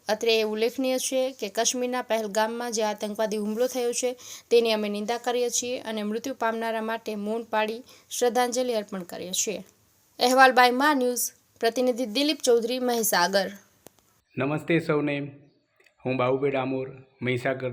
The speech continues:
Speaker 2: જિલ્લા પ્રમુખ, આમ આદમી પાર્ટી. આપણને સૌને ખબર છે કે પહેલી મે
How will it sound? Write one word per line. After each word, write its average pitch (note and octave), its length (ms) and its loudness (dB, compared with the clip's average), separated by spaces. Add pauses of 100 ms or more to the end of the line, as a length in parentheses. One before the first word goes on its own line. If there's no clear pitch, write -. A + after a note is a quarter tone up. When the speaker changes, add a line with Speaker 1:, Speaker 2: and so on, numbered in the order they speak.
Speaker 2:
જિલ્લા B2 280 -4
પ્રમુખ, A#2+ 400 -6
આમ A#2+ 220 -6
આદમી A#2+ 200 -4
પાર્ટી. G2 360 -12 (1600)
આપણને D3+ 300 2
સૌને C#3+ 260 -2
ખબર C3+ 280 0
છે C3 140 -6
કે B2+ 140 -6
પહેલી C3 380 -2
મે C3 180 2